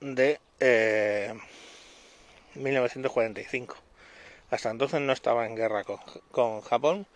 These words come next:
entre otras cosas porque estaba enfocada totalmente en la guerra con, con los aliados en, en el frente occidental. Bueno,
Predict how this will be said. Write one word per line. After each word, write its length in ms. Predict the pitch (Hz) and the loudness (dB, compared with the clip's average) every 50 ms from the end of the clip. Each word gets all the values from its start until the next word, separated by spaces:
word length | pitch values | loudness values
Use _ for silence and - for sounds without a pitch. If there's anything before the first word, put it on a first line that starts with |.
| - - - - - _ | -20 -20 -20 -20 -20 _
entre 200 | - 117 117 117 | -8 -2 0 2
otras 140 | 113 123 117 | 4 4 4
cosas 200 | 131 131 135 151 151 | 4 4 4 4 4
porque 140 | 156 123 | 2 0
estaba 420 | 117 - - 123 123 127 127 139 139 - | 0 4 6 8 8 8 8 6 4 2
enfocada 720 | - 135 127 - - 135 123 - 139 139 143 151 165 - - - - - _ _ - - - - - - - - - - - - _ - | -2 -2 -2 0 0 0 2 4 4 4 4 4 2 -2 -8 -14 -20 -20 _ _ -20 -20 -20 -20 -20 -20 -20 -20 -20 -20 -20 -20 _ -2
totalmente 540 | - 127 120 131 131 131 139 135 127 135 | 0 0 2 2 0 0 0 -2 0 0
en 100 | 131 123 | 0 0
la 100 | 110 113 | 2 2
guerra 400 | 113 120 120 117 120 120 113 113 - - - - - - - - | 2 2 2 2 2 0 0 -2 -8 -12 -18 -20 -20 -20 -20 -14
con, 320 | - 139 131 120 117 113 113 110 117 - - - - - _ - - _ _ - - - - - - - - - - - - - - - _ - - - - _ _ _ - - - | -8 -6 -4 -4 -6 -8 -12 -16 -18 -20 -20 -20 -20 -20 _ -20 -20 _ _ -20 -20 -20 -20 -20 -20 -20 -20 -20 -20 -20 -20 -20 -20 -20 _ -20 -20 -20 -20 _ _ _ -20 -16 -6
con 460 | - 143 131 127 123 113 113 113 113 | -2 0 0 0 0 0 -2 -4 -6
los 180 | 117 - - 135 | -6 -4 0 -2
aliados 500 | 117 117 110 120 120 117 123 127 - - | 0 0 2 2 4 4 4 2 0 -2
en, 400 | 127 120 113 113 104 104 104 - - - - - - - - - - _ _ _ _ _ - - - - - - - - - _ - | -4 -4 -4 -8 -12 -14 -16 -18 -20 -20 -20 -20 -20 -20 -20 -20 -20 _ _ _ _ _ -16 -16 -16 -16 -20 -20 -20 -20 -14 _ -4
en 80 | 123 | -4
el 140 | 120 113 104 | -2 -2 -4
frente 360 | - - 135 120 120 110 120 | -2 0 0 0 0 2 2
occidental. 600 | 113 104 - - 110 104 98 95 104 - - - - - - - - - - - _ _ _ _ _ _ - _ _ _ _ _ _ _ _ _ _ _ - - - _ _ _ _ _ _ _ - _ _ - - - - - - - - - - _ _ _ _ _ _ _ _ _ _ _ _ _ _ - | 2 2 2 -2 -4 -4 -6 -8 -10 -14 -14 -14 -16 -18 -20 -20 -20 -20 -20 -20 _ _ _ _ _ _ -20 _ _ _ _ _ _ _ _ _ _ _ -20 -20 -20 _ _ _ _ _ _ _ -20 _ _ -20 -20 -20 -20 -20 -20 -20 -20 -20 -20 _ _ _ _ _ _ _ _ _ _ _ _ _ _ 2
Bueno, 260 | - 143 135 110 92 | 6 6 6 6 4